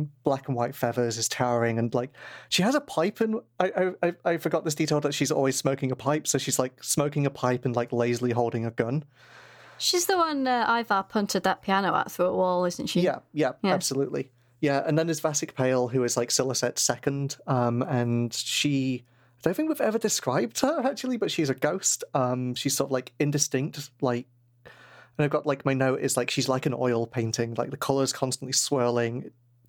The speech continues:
Speaker 1: She's got, like, that texture of, like, I'm trying to remember the style of painting, but, like, where, where you purposely, like, make the paint, like, have texture to it.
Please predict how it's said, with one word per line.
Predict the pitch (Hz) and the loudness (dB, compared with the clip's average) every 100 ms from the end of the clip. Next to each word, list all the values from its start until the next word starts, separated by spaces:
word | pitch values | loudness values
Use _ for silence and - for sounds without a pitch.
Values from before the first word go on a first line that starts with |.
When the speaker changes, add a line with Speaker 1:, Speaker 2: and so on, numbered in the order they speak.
| _ - - | _ -20 -4
Speaker 1:
She's | 151 | 0
got, | 139 175 | 0 0
like, | 165 | 0
that | 151 - - | -2 -2 -6
texture | - 131 - - 233 - _ _ _ - | -4 -2 0 -2 -4 -8 _ _ _ -4
of, | 170 | -2
like, | 185 180 180 - - _ _ - _ _ _ _ _ _ _ _ - | 0 0 0 -8 -16 _ _ -20 _ _ _ _ _ _ _ _ -6
I'm | |
trying | 143 151 | 0 0
to | 147 143 139 | 0 -2 0
remember | 143 139 143 | 0 0 -2
the | |
style | - - 87 | -2 -2 0
of | |
painting, | - 196 190 190 175 | -2 -2 0 -2 -2
but, | 147 | 0
like, | 135 131 | -2 -2
where, | - 147 139 | -4 0 0
where | 139 151 143 | 0 -2 -2
you | 143 135 - | -4 -6 -4
purposely, | 147 143 - 139 | -2 -2 -2 0
like, | 127 135 | -2 -2
make | 131 123 123 | -2 -2 -4
the | |
paint, | - 117 127 - | -4 -4 -4 -6
like, | 143 - - _ - - - | -6 -6 -14 _ -20 -20 -4
have | 131 - | -4 -2
texture | - 127 - 151 | -6 -4 -2 -2
to | 147 170 | 0 0
it. | 170 | -2